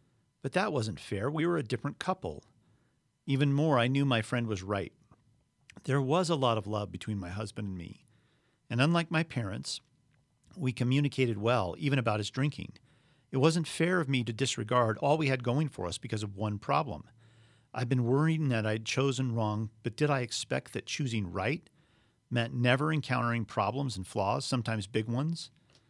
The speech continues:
In light of these new insights, that assumption seemed naive. In retrospect, I can see how easily I'd believed that choosing right would protect me from hard stuff in marriage.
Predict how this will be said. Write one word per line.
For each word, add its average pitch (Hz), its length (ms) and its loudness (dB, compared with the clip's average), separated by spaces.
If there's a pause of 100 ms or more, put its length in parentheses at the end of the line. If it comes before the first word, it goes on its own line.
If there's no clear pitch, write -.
(280)
In 120 100 -2
light 147 220 2
of 190 60 -4
these 151 180 0
new 139 160 4
insights, 107 520 -2
that 123 200 0
assumption 113 480 -2
seemed 101 440 -4 (200)
naive. 98 640 -6 (880)
In 117 120 0
retrospect, 120 600 0
I 107 60 -4
can 101 220 -4
see 165 400 -4
how 113 260 0
easily 139 420 0
I'd 104 160 -2
believed 110 380 -4
that 98 140 -8
choosing 131 480 -2
right 110 420 -2
would 135 200 -4
protect - 480 -8
me 95 140 -4
from 101 180 -8
hard 127 360 0
stuff - 340 -6
in 104 100 -4
marriage. 92 480 -8